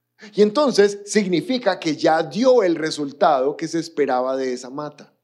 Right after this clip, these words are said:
¿Por qué? Porque los frutos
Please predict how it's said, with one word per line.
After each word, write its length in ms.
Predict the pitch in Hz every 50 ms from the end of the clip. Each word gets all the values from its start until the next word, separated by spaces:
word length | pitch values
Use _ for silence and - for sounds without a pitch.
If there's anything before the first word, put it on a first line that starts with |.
| _ _ _ _ - - - - _ _
¿Por 240 | - 180 175 160 -
qué? 420 | - 180 196 185 143 - - - -
Porque 340 | - 160 160 156 - 160 160
los 280 | 147 139 139 135 139 -
frutos 640 | - 190 202 190 190 - 156 160 160 156 - _